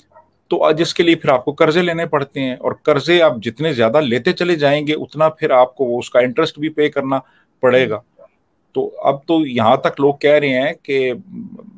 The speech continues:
साल डेढ़ साल के बाद पचपन सौ अरब रुपया आपको सिर्फ interest,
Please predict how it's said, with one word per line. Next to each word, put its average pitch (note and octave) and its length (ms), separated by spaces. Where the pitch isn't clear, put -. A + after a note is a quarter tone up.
साल C3 340
डेढ़ D3 240
साल C#3 240
के C3+ 140
बाद C3+ 340
पचपन G3 460
सौ F3+ 560
अरब D#3+ 460
रुपया C#3+ 460
आपको D3 580
सिर्फ - 480
interest, E3 640